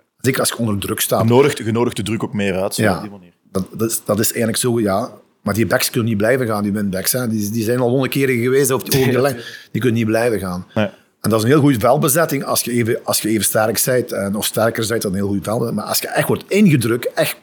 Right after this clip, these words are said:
Speaker 1: dan hebben ze het moeilijk. En je ziet, dat is verschillende keren gebeurd. En dat is natuurlijk, eh, zo. Maar nogmaals, ehm, hoe, hoe, hoe deze week nu, ehm,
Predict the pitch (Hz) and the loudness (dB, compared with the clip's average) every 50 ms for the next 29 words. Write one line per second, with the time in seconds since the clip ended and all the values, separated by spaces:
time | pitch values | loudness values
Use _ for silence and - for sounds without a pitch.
0 | _ _ _ _ _ - 113 117 101 123 104 92 90 90 113 120 117 107 - - | _ _ _ _ _ -6 -4 -2 -2 0 -2 -4 -4 -2 -2 0 0 -2 -2 -6
1 | - - _ _ - _ _ - 113 110 117 110 156 165 156 - - - _ _ | -12 -16 _ _ -20 _ _ -2 0 0 2 2 2 0 -2 -4 -8 -14 _ _
2 | _ _ - 110 - - 427 - 110 117 - - - - 156 147 135 113 - 127 | _ _ -6 -4 -2 -2 -2 -2 -4 -6 -6 -6 -4 -2 0 0 0 0 -2 -2
3 | 127 113 98 90 98 87 113 120 110 - - - - _ _ _ _ _ _ _ | -2 0 -2 -2 -4 -2 -2 -2 -2 -4 -6 -10 -12 _ _ _ _ _ _ _
4 | _ _ _ _ _ _ _ _ - 101 104 107 101 101 - 113 - 113 - - | _ _ _ _ _ _ _ _ -4 -4 -2 -2 -2 -2 -2 -2 -2 -2 -2 -4
5 | 123 - - 123 104 104 98 - 117 107 101 101 101 92 90 101 107 110 - - | -4 -2 -2 -2 -2 -2 -2 -2 -2 -2 0 -2 -4 -4 -4 -4 -6 -6 -8 -12
6 | - - - - _ _ _ - - 110 117 131 147 151 139 131 120 117 117 - | -18 -20 -20 -20 _ _ _ -2 2 2 4 4 4 2 2 2 2 2 2 0
7 | - - - 120 120 120 110 107 107 104 - - - - - 123 - - - 120 | -2 -2 -4 -2 -2 -2 -2 -2 -4 -4 -6 -10 -8 -4 -2 0 0 0 0 0
8 | 113 120 117 117 107 104 120 117 - - 127 127 143 139 - 117 110 104 101 - | 0 0 0 -2 -2 -2 0 0 0 0 2 2 0 0 0 -2 0 0 0 -2
9 | 95 98 104 107 104 95 | -4 -4 -4 -4 -6 -6